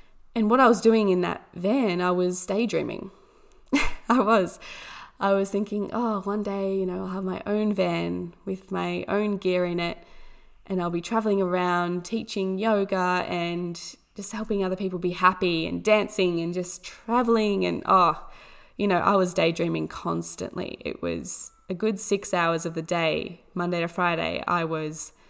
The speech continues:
daydreaming and imagining this happening, which I now know is a technique for manifestation. It's visualization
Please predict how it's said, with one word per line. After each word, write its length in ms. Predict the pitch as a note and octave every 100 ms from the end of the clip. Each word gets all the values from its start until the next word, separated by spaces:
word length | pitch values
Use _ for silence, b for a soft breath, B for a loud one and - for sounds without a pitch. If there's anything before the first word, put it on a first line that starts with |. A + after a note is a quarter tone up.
| b b b b _
daydreaming 680 | - F3+ F3+ E3+ D3 - - - _ _ _ _ _ _ -
and 420 | F3+ E3+ E3+ E3 - - _ _
imagining 800 | F#3 E3+ F3 F#3 F#3+ F3 C2+ - - - - -
this 200 | F#3 E3+ -
happening, 580 | - C4 C4 F#3 E3
which 180 | F3 F3+
I 100 | G3+
now 400 | F#3 F#3 C4 F4+
know 560 | A3+ E3 C3+ D3+ G#3+ C4+ - -
is 540 | G3 F#3+ F3+ E3+ - -
a 40 | F#3
technique 480 | F#3+ F#3 A3 D#4
for 360 | - G#3+ F3+ D#3
manifestation. 800 | F3 E3+ F3+ G3 - D#3+ - F#3+
It's 180 | F3+ -
visualization 1040 | F#3+ F3+ D#3+ D#3+ F3+ D4 - D#3+ F3